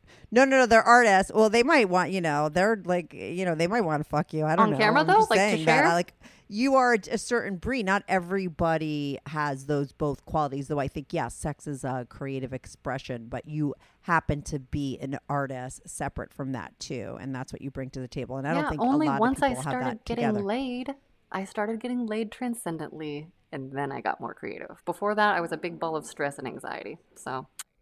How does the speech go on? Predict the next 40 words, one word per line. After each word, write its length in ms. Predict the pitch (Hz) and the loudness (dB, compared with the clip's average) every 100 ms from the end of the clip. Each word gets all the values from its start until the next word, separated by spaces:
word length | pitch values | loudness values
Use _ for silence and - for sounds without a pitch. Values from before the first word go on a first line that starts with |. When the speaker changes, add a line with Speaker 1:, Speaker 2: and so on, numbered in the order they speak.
| _ - | _ -6
Speaker 1:
Yeah, 280 | 208 202 | 0 2
but 100 | 190 | 4
I, 60 | 202 | 2
you're 300 | 196 214 214 | 2 2 0
a 40 | |
creative 460 | - 190 170 156 - | 0 -2 0 -2 -4
person. 340 | 170 147 113 - | -4 -4 -6 -4
All 80 | 202 | -2
right, 100 | 208 | 2
you're, 240 | 247 277 | 2 2
are, 80 | 240 | 2
so 140 | 240 | 4
are 100 | 302 | 4
you 140 | 294 320 | 4 2
gonna 180 | 508 466 | 0 -2
come 180 | 359 | -2
back 220 | 294 277 269 | 2 2 2
on 140 | 247 | -2
the 80 | 240 | -2
next 240 | 233 - | -4 -4
time 240 | - 240 214 | -4 -2 -2
and, 100 | 196 | -2
like, 160 | 175 | -4
have 200 | 202 180 | -4 -6
these 120 | 185 | -6
things 260 | - 180 170 | -8 -8 -8
checked 280 | - 175 - | -8 -8 -2
off? 260 | 185 214 - | 0 2 0
Like, 140 | 175 | -6
how 180 | 196 202 | 0 0
are 100 | 208 | 2
we 120 | 190 185 | 0 -2
gonna 160 | 170 | -4
roll 500 | 151 151 165 143 127 - | -2 0 2 2 -2 -6
with 100 | - | -10
this? 320 | 107 107 - | -10 -10 0
Speaker 2:
I'm 200 | 226 240 | 4 6
gonna 160 | 247 254 | 4 2
definitely 460 | 196 226 233 294 | 4 4 4 2
Speaker 1:
Real 100 | 277 | 0